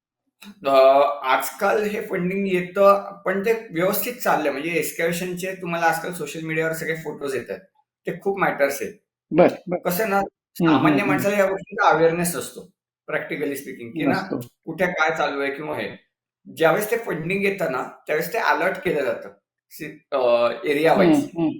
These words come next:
Speaker 1: की या, या ठिकाणी हे
Speaker 2: हम्म.
Speaker 1: रिस्टोअर करायचंय. आज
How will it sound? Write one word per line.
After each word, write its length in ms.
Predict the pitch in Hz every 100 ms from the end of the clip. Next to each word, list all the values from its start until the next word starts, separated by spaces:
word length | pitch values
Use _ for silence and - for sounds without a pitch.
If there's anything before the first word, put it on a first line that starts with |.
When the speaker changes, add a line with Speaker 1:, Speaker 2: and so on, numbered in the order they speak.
| -
Speaker 1:
की 100 | 170
या, 140 | 147
या 120 | 160
ठिकाणी 440 | 165 - 175 185 190 190 - - 147 180
हे 80 |
Speaker 2:
हम्म. 100 | 147
Speaker 1:
रिस्टोअर 400 | 151 160 170 160
करायचंय. 440 | 156 135 135 - - 160
आज 100 | 175